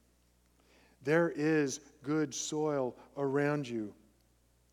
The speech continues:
If you are sowing, he will make sure of it. He's God like that. Thirty-fold, sixty-fold, a hundred-fold. Now, what does this look like in your life? Well,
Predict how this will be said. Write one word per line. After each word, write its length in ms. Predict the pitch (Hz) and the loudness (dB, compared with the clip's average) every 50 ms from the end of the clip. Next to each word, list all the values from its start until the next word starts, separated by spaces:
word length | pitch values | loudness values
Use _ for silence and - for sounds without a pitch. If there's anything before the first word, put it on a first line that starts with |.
| _ _ _ _ _ _ _ _ _ _ _ _ _ _ _ _ _ | _ _ _ _ _ _ _ _ _ _ _ _ _ _ _ _ _
If 320 | - 175 226 240 233 233 202 | 0 2 2 2 2 0 -4
you 180 | 202 202 196 185 | -2 0 0 0
are 100 | 185 180 | 0 -2
sowing, 680 | - - - - 202 208 190 139 107 98 90 95 110 113 - _ _ _ _ _ _ _ _ _ _ _ _ _ _ _ _ _ _ | -4 -6 -4 -2 -2 -2 -2 -4 -6 -10 -14 -16 -20 -20 -20 _ _ _ _ _ _ _ _ _ _ _ _ _ _ _ _ _ _
he 180 | _ - 170 180 | _ -6 -4 -2
will 160 | 185 190 180 | -2 -2 -2
make 180 | 165 160 160 156 | -2 -2 -4 -4
sure 280 | - - - 175 175 | -6 -8 -6 -4 -4
of 140 | 147 110 95 | -4 -4 -6
it. 120 | 90 82 - _ _ _ _ _ _ _ _ _ _ _ _ _ _ _ _ _ _ _ _ _ _ _ _ _ _ _ _ _ _ _ _ _ _ _ _ _ _ | -12 -20 -20 _ _ _ _ _ _ _ _ _ _ _ _ _ _ _ _ _ _ _ _ _ _ _ _ _ _ _ _ _ _ _ _ _ _ _ _ _ _
He's 220 | - 165 170 147 | -12 -12 -12 -10
God 280 | - - 165 185 196 156 | -8 -6 -4 -4 -4 -4
like 260 | 117 101 95 90 - | -6 -10 -12 -14 -18
that. 240 | - 95 90 90 87 _ _ _ _ _ _ _ _ - | -20 -20 -18 -20 -20 _ _ _ _ _ _ _ _ -6
Thirty-fold, 580 | 156 170 160 139 117 - - 104 98 98 95 | -6 -4 -4 -6 -8 -10 -14 -18 -18 -18 -16
sixty-fold, 680 | - - - - 175 170 - - 117 107 - 101 101 - _ | -16 -10 -6 -6 -6 -6 -6 -12 -16 -16 -16 -18 -20 -12 _
a 120 | - 180 170 | -4 -4 -4
hundred-fold. 1080 | - - - - 185 202 202 190 202 208 202 - - - 190 190 185 156 131 127 - _ _ _ _ _ _ _ _ _ _ _ _ _ _ _ _ _ _ _ _ _ _ _ _ _ _ 170 | -4 -6 -6 -6 -4 -4 -4 -2 -4 -6 -6 -8 -12 -10 -10 -10 -10 -12 -14 -18 -20 _ _ _ _ _ _ _ _ _ _ _ _ _ _ _ _ _ _ _ _ _ _ _ _ _ _ 0
Now, 180 | 170 160 139 - - - - - | 0 0 0 -4 -12 -20 -20 -12
what 220 | - 151 165 202 | -2 2 4 4
does 180 | 220 226 202 165 | 4 4 2 2
this 220 | 196 208 185 - | 0 -2 0 0
look 160 | 202 190 190 - | 0 -2 2 2
like 200 | 196 185 175 - | 0 0 0 -2
in 80 | 170 | -4
your 140 | 170 170 180 | -4 -4 -2
life? 240 | 185 190 190 175 - | -2 -2 -4 -4 -4
Well, 240 | 156 160 165 - | -6 -8 -8 -8